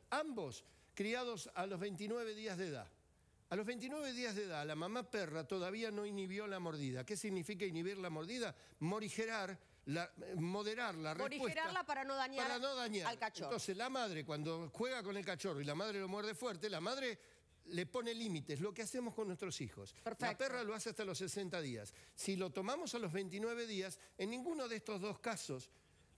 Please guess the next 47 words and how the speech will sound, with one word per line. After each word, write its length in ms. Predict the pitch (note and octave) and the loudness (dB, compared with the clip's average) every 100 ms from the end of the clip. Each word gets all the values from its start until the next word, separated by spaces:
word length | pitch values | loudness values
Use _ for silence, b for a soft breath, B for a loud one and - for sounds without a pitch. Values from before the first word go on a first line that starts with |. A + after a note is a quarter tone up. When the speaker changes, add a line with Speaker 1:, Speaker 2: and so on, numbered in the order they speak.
| - - | -18 0
Speaker 1:
hubo 480 | A3 G3+ G3 F#3 - | 0 2 0 -4 -4
morigeración 760 | D3+ F#3 F3 F#3+ D3 G3 G3+ G#3 | -2 0 0 -2 0 0 0 0
de 100 | F#3 | 0
la, 100 | F3 | 0
de 380 | F3 E3 E3+ | -2 -2 0
la, 240 | E3 E3+ E3 | 2 0 0
de 140 | E3+ | 0
la 100 | F3 | 0
mordida. 300 | E3+ D3+ C3 | 0 0 0
Speaker 2:
No 120 | C4+ | 0
hubo 140 | D#4+ D#4+ | 0 0
educación. 500 | C#4+ C4+ - G3 D3+ | 0 -2 -2 -4 0
Speaker 1:
No 80 | B3+ | 0
hubo 120 | B3+ | 0
educación 600 | A#3+ A3 G3+ B3 C4+ G#3+ | -2 -2 0 0 -2 -2
de 100 | E3+ | 0
la 120 | G3+ F#3 | 0 2
madre. 400 | F3+ B2 A#2+ G#2 | 0 -2 -8 -2
Speaker 2:
De 80 | C#4 | 0
la 100 | D#4+ | 2
madre. 380 | F#3 D#3 D3+ D3+ | 2 0 -4 -2
Speaker 1:
Además, 540 | B3 B3 B3 A#3 - - - - - - | 0 2 0 -2 -4 -10 -20 -20 -20 -4
el, 300 | F#3 F3 F#3 - | 0 0 0 -2
ese, 300 | D#3+ - D3 - - | -2 0 -2 -4 -2
ese 320 | D#3+ - D#3 | 0 2 2
mestizo 680 | C3 C3+ D3 C4+ C#4 B3 G#3 | 2 2 2 0 0 2 0
de, 300 | F3 E3 D3 - | 0 -2 -4 -12
Speaker 2:
Sí. 160 | - | -2
Speaker 1:
de, 180 | E3 F3+ | 0 0
de 220 | F3 E3+ | 0 0
animal 320 | F#3+ G#3 A3+ | 2 0 0
y 80 | D#3+ | 0
el 140 | D#3 E3 | 0 0
pitbull, 360 | C4+ F#3 E3+ | 0 2 2
los 120 | G3 A#3+ | 2 0
dos 220 | D#4 A#3+ | 0 0
en 100 | A#3 | 0
paralelo, 600 | A#3+ B3 A#3 E3 G3 G#3 B B | 0 2 0 0 -4 -6 B B
fueron 280 | - D#4+ B3+ | -4 -2 -2
criados 540 | A3+ A3 A#3 A#3+ A3 B B | 0 2 2 0 -4 B B
dorm-, 340 | D#3+ G#3+ G#3+ G#3+ | -2 -2 -2 -2
durmiendo 480 | G3 A3 A#3+ A#3+ A3+ | -2 0 0 0 0
en 60 | A3 | 0
la 100 | F#3 | 0
cama. 320 | F3 C3 A#2 | -2 -2 -2
Segundo 460 | - D#3+ G#3 G#3 G#3+ | 0 0 0 0 -2
error. 340 | G#3+ F3 | -2 -4